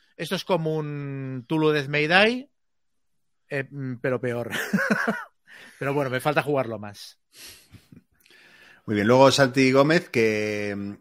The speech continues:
Speaker 2: que nada, que, le, que, que cuántos jugazos hablamos en el último programa y que a ver cuántos aguantarían el tipo como los que hablamos en los próximos diez años.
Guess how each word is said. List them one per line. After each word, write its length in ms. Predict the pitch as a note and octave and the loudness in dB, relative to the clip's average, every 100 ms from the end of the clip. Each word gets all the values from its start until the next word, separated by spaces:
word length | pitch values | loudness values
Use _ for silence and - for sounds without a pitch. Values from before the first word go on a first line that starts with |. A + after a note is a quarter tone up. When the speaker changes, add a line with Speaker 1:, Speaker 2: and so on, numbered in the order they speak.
| _ | _
Speaker 2:
que 80 | A#2 | -2
nada, 200 | A#2+ A2+ | 2 2
que, 100 | G#2 | 0
le, 540 | G#2 G2+ G2+ G2+ G2 F#2 | -6 -6 -8 -8 -10 -10
que, 180 | G2 - - - - | -10 -12 -18 -20 -6
que 80 | A#2 | 2
cuántos 320 | C3 C3 A#2+ | 4 4 0
jugazos 400 | A#2+ C3+ C#3+ B2+ | 4 4 4 2
hablamos 320 | B2 B2+ A#2+ | 2 2 0
en 60 | A#2+ | -2
el 180 | A#2 A2+ | 0 -2
último 240 | A#2 B2 | -2 0
programa 400 | A2+ A#2+ B2+ D#3+ - - _ | 2 4 4 0 -4 -20 _
y 140 | B2+ | -6
que 100 | G2+ | 0
a 60 | G#2+ | 2
ver 140 | A#2+ | 2
cuántos 360 | B2 C3 B2 B2 | 2 0 0 -2
aguantarían 500 | A#2 A#2 A2+ A#2 A#2+ | 0 2 2 0 0
el 160 | A2+ G#2+ | -2 -4
tipo 760 | A2+ A2+ A#2 A2 G#2 G2 F#2 | -6 -2 0 0 -2 -4 -6
como 420 | - G2 G2 F#2+ F#2+ | -8 -8 -6 -6 -6
los 140 | F2+ | -6
que 80 | F#2 | -4
hablamos 500 | F#2+ G2+ A2+ A#2+ - | -2 -2 -2 -6 -8
en 60 | F#2 | -8
los 100 | F2 | -8
próximos 360 | G2+ - F#2+ | -10 -8 -8
diez 160 | F2 E2+ | -8 -6
años. 320 | F#2 F2 - | -6 -8 -14